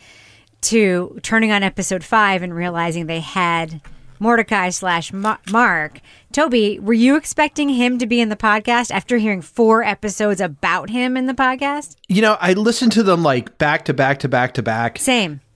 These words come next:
Speaker 2: Uh, driving actually partly to go to, uh, your son's graduation party.
Speaker 1: <laughs>
Speaker 2: And, uh,
Speaker 1: Congratulations, Teddy.
Speaker 2: so I, I, I guess I hadn't really thought about it too much. And then when it popped up, I was like, "Oh, that's kinda cool." And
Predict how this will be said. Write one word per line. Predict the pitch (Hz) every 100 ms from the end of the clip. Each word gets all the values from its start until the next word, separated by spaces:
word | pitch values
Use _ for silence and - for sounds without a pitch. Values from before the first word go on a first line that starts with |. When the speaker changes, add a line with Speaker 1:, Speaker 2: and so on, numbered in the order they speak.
| _ _ _ 147
Speaker 2:
Uh, | 143 127 127 120 120
driving | - 147 135 135 127
actually | 131 127 123 143 120 120 101 _
partly | - 143 131 127 113 - _ -
to | 117
go | 123 120
to, | 101 - 110 104
uh, | 101 104 104 - _
your | 110
son's | - 113 -
graduation | 123 113 127 135 151
party. | 147 147 147 180 -
Speaker 1:
<laughs> | - - - -
Speaker 2:
And, | 160 160 160
uh, |
Speaker 1:
Congratulations, | 151 - - 226 - 202 -
Teddy. | 170 180 - _ _ _
Speaker 2:
so | - 180 165 165 -
I, | 180 185 185 190 185 - _ _ -
I, | 190
I | 196
guess | 220 254
I | 233
hadn't | 208 196
really | 190 151
thought | 160 151
about | 208 214
it | 214
too | - 233
much. | 226 226 180
And | 175
then | 185
when |
it | 175
popped | - 170 165
up, | 190
I | 165
was | 151
like, | 190
"Oh, | 247 220
that's | 190 -
kinda | 165 131
cool." | 127 135 - - - _ _
And | 196 180 180 175 165 151 - -